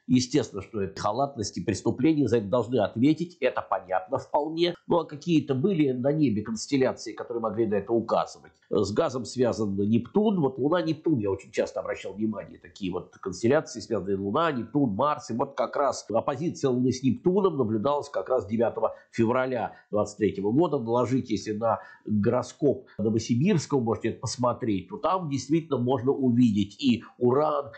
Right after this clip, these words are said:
и Луну в противостоянии с Нептуном. В общем, многие констелляции, я не обо всех буду говорить, которые как раз очень часто связаны с взрывами, пожарами и тому подобными бедствиями,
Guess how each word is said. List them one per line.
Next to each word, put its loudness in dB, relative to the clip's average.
и 4
Луну 4
в -8
противостоянии -2
с -4
Нептуном. 0
В 4
общем, 0
многие 2
констелляции, 0
я 2
не 4
обо 2
всех -4
буду -8
говорить, -2
которые 0
как -6
раз 0
очень -6
часто 0
связаны 0
с -2
взрывами, 2
пожарами 0
и 4
тому -2
подобными 0
бедствиями, 0